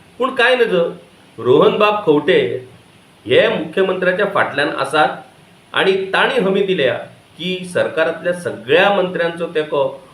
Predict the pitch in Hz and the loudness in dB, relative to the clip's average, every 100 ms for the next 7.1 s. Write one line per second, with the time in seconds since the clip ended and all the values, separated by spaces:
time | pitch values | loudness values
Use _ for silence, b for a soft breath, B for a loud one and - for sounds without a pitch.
0 | - 135 147 151 - 156 147 147 151 151 | -6 0 0 0 0 0 0 0 -2 -2
1 | 143 156 101 - - - _ _ _ 131 | -2 0 -2 -4 -14 -20 _ _ _ 0
2 | 208 220 208 180 156 135 135 139 160 143 | 2 4 2 0 0 0 -2 0 0 0
3 | 165 156 - 147 139 147 120 120 127 156 | -2 -4 -2 -4 -2 -2 0 0 2 0
4 | 156 143 131 143 143 - - - - 113 | 0 -2 -2 -2 -2 -4 -16 -20 -16 -10
5 | 147 143 165 - 123 135 139 143 147 139 | -4 2 2 2 0 0 0 -2 -2 -2
6 | 151 147 110 101 139 135 127 110 117 143 | -2 -4 -6 -4 -4 -4 -4 -2 0 0
7 | 147 | -2